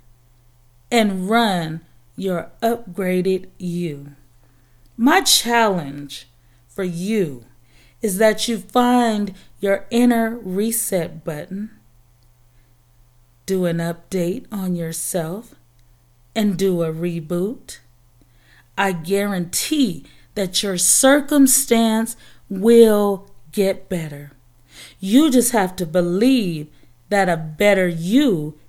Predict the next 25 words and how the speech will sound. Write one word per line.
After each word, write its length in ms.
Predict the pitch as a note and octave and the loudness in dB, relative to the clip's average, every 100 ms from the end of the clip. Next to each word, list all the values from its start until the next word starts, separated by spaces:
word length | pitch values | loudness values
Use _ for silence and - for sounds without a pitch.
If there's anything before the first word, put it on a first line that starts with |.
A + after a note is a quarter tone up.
| - - | -10 -4
is 200 | F#3+ E3+ | -2 -4
attainable. 800 | D#3+ - B3+ B3+ F3+ C3+ B2+ - - _ _ _ _ _ - - - - | -6 -2 4 4 2 -4 -12 -18 -20 _ _ _ _ _ -20 -20 -20 -4
Life 400 | G#3+ A#3 D4+ - | 4 6 6 4
is 200 | G3+ - | 2 2
too 420 | - - F4+ E4+ | -2 0 4 4
short 480 | - - F#3+ E3+ - | 2 0 0 -2 -4
to 120 | - | -2
wallow 440 | G3 F#3 G3+ G#3 G#3+ | 0 4 4 2 0
in 200 | G#3+ G3+ | -2 -4
self-pity. 840 | - F#3+ F#3 - - D#3+ C#3+ D3 _ _ _ - _ - | -2 -2 -2 -6 -8 -6 -8 -14 _ _ _ -20 _ -4
One 340 | G3 C4+ F4 | 4 4 4
thing 220 | E4+ C#4 | 6 6
that 200 | A#3+ - | 6 2
you've 220 | G#3+ F#3 | -4 -4
probably 680 | - - B3 A#3 F#3+ F3 E3+ | -10 -4 0 2 0 -2 -4
heard 300 | E3+ F3 E3 | -2 -2 -2
me 140 | D#3+ D#3+ | -6 -8
say 480 | - G3 E3+ D3+ - - - _ - | -6 -2 -2 -2 -10 -20 -20 _ -6
in 200 | G3+ G3+ | -4 -4
other 280 | G#3 G3 G#3 - | -4 -2 -2 -2
episodes 760 | G#3 G#3 G#3 - G#3 G3+ F3+ | -2 -2 -2 0 2 0 -2
is 180 | F3 D#3+ | -6 -2
that 380 | G3 F3+ F3 - - - - _ | 0 0 -2 -8 -20 -20 -20 _
as 260 | A3+ G3 G3 | 2 2 2
long 640 | G#3+ B3 C4+ C#4 C#4 C#4 | 4 8 8 8 6 4